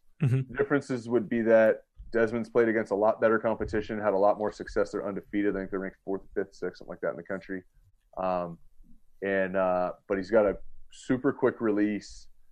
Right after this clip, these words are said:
Speaker 2: and a really bright future. So Desmond Ridder's a guy that I think is gonna co-, get really hot at the end. And another guy who is gonna creep up from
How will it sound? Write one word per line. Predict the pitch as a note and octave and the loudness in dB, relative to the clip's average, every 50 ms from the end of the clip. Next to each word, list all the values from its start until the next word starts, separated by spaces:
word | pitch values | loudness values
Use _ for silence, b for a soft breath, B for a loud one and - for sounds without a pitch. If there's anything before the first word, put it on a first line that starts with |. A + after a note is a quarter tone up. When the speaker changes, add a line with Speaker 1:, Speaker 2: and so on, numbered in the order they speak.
| - _ _ - | -20 _ _ -8
Speaker 2:
and | F#2+ F#2+ | -6 -4
a | F#2+ | -2
really | F2+ F#2+ G2+ G2 F#2+ | -2 0 0 0 0
bright | F2 F#2+ F#2 - - | 0 -2 -2 -2 -6
future. | - F#2 - - | -10 -12 -12 -10
So | - G2+ | -10 -10
Desmond | F#2+ F#2 A#2 B2 C#3 C#3+ E3 D3 A#2+ A2+ | -2 4 4 6 6 4 2 0 2 2
Ridder's | A2 G#2 A2 A2 G2 G#2 | 2 2 2 2 0 0
a | G2 | 0
guy | F#2 F#2 F2 F2 E2+ | 0 0 0 0 -2
that | E2+ F2+ | 0 0
I | F#2 F#2+ | 0 0
think | F2+ - G2+ F#2+ F2+ - | 0 -2 -4 -6 -6 -8
is | D#2+ E2+ - | -8 -6 -2
gonna | - G#2 F#2+ F#2+ - - - | 0 0 0 0 -4 -6 -6
co-, | - - A2 - - | -2 -2 -2 -2 0
get | F#2 G#2 - | -2 -2 -2
really | F#2+ F#2+ G#2 A2 A2+ A2+ G#2+ | 0 2 2 2 4 2 2
hot | G#2+ G#2 G2+ G2 F#2 - | 2 2 0 0 0 -2
at | F#2 F2 - | -6 -6 -6
the | F2+ F2+ F2+ | -6 -4 -4
end. | F2+ F#2 G#2+ A2+ A#2 - - _ - - - - _ - | -4 -4 -4 -6 -8 -12 -16 _ -20 -20 -20 -20 _ -4
And | F#2+ G#2 | -2 -2
another | G#2 G#2 A2 A2+ C3 E3 F3 | 0 4 4 4 6 6 6
guy | D#3 C#3 A#2 A2 G#2+ G#2+ | 6 6 6 6 6 4
who | G#2+ A2+ G#2+ G#2+ | 2 2 2 2
is | G#2 G#2 | 0 0
gonna | G#2+ G#2 G2 | -2 -4 -4
creep | - - C3+ B2 A#2 - | -2 0 0 2 4 6
up | A#2 A2+ - | 4 4 4
from | - A2 G2 | 0 -8 -10